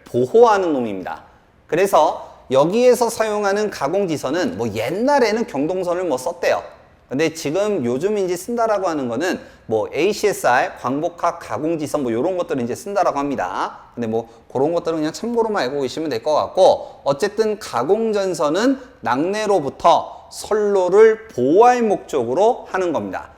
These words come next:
굳이 따지면 직경내죠. 자, 근데 얘가 설로 떨어지지 않고 근접되어 있는 다른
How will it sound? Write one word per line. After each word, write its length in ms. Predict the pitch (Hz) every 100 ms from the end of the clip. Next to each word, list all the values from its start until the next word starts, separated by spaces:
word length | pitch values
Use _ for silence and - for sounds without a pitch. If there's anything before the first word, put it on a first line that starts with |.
| _
굳이 300 | - 165 226
따지면 560 | 214 185 175 208 233 220
직경내죠. 840 | - 151 180 127 101 82 101 185 - - _ _ _ -
자, 240 | 113 95
근데 580 | 202 254 220 180 240 - - -
얘가 720 | 113 160 170 233 165 - - -
설로 520 | - 302 311 311 285
떨어지지 460 | 262 240 202 180 180
않고 640 | 120 117 214 185 - -
근접되어 840 | - 160 202 247 247 - 220 214 202
있는 480 | 190 190 220 220 -
다른 600 | - 123 175 233 240